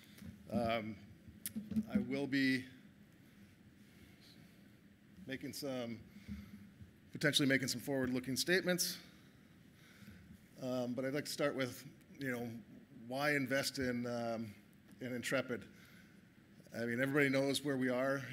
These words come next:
in, uh, the electrification of the planet and decarbonization. Um, Intrepid was started with the focus of, uh, um,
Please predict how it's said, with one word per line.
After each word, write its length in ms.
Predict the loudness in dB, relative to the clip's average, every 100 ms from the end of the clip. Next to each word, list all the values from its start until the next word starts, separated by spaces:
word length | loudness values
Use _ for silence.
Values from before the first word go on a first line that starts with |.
| -4
in, 380 | -2 -2 -2
uh, 400 | -2 -2 -2 -4 -6 -6
the 300 | -4 -4 -8 -12 -18 -20 -20 -20 -20 -20 -20 -14 -6
electrification 760 | -6 -6 -4 2 2 4 0
of 100 | -2
the 60 | -4
planet 420 | -4 0 0 0 -6 -14 -8 -4
and 500 | -2 -2 -2 -4 -2
decarbonization. 960 | -2 2 2 2 0 2 2 2 0 -4 -10 -16 -18 -20 -16 -8
Um, 420 | -6 -4 -4 -4
Intrepid 400 | -4 -2 -2 0
was 140 | -2
started 380 | 0 2 2 2
with 100 | 0
the 60 | -2
focus 580 | -2 0 2 4 2 0 -8
of, 340 | -6 -4 -4 -4 -4
uh, 300 | -4 -2 -4 -6 -14 -20 -18 -18 -18 -20 -20 -20 -14
um, 400 | -10 -6 -6 -6